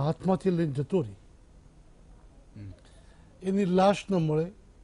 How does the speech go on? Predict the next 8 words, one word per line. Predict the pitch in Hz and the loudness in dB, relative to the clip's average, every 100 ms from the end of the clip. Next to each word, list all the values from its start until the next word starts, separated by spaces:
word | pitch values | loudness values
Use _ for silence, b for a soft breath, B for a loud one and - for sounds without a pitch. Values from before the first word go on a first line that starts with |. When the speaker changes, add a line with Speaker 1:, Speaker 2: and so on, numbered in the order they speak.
| - - - - - - - - - | -20 -20 -20 -20 -20 -20 -20 -20 -8
Speaker 1:
એટલે | 160 180 | -4 -2
એનું | 180 | -4
પીએમ | 151 185 | -2 4
ન | 202 | 4
Speaker 2:
ખોપરીઓ | 190 170 135 | 6 2 2
મળે. | |
Speaker 1:
થાય, | 147 156 175 175 - | 0 0 -2 -12 -12
Speaker 2:
હમ. | 127 113 | -10 -10